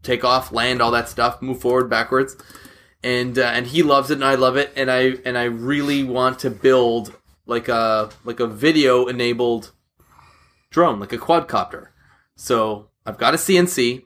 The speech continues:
I already have a Raspberry Pi. I put out a message on Facebook, and I've got a bunch of replies.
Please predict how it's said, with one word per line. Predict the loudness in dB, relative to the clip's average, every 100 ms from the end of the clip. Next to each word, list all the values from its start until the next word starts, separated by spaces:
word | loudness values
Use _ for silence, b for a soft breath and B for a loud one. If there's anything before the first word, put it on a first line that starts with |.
| -6
I | -2
already | 0 0
have | 0 0
a | 2
Raspberry | 2 2 0 -2 0
Pi. | 0 0 0 -6 _ _ _ -14
I | -6
put | 0 2
out | 2
a | 2
message | 0 -2 0 0 -2 -8
on | -8 -8
Facebook, | -2 0 0 -2 -6 -4 -6
and | -8
I've | -4
got | -4
a |
bunch | -4 -6 -6
of | -8
replies. | -8 -6 -2 -2 -4 -10